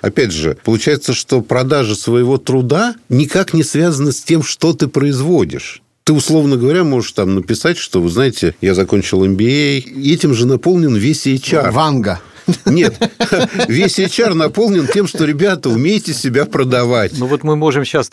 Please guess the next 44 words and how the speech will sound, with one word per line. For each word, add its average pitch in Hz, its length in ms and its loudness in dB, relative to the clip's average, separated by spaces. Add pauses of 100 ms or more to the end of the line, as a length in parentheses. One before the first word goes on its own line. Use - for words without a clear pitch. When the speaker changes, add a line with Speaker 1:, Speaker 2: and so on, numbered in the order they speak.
Speaker 3:
как - 200 -2
раз 135 140 0
вспомнить 127 460 0
кризис 110 420 -2
две 107 160 2
тысячи 120 280 -2
восьмого 120 460 0
года 127 360 2
и 117 320 0
вот 117 140 -6
так 127 160 -4
называемую 123 640 2
экономику 117 540 0
знаний. 95 500 -2 (200)
Ведь 104 200 -6
экономика 147 560 0
знаний — 151 400 0
это 120 160 -2
вот 117 160 -2
такая 120 340 0
же 107 160 -2
мантра, 113 640 -2
которую 135 640 0
пытаются 135 480 -2
продавать. 120 640 -2
С - 60 -18
чем 165 240 0
было 156 180 2
связано? 101 540 -2
У 110 100 -2
народа, 139 380 2
естественно, 127 540 -2
было 110 460 0
такое 104 500 0 (100)
сомнение, 135 640 0
а 123 100 -2
почему 123 460 -2
топ-менеджеры 104 720 0
всяких 104 360 -6
компаний 170 440 2
получают 120 420 0
такие - 220 -2
бешеные 101 400 -2
деньги? 87 300 -6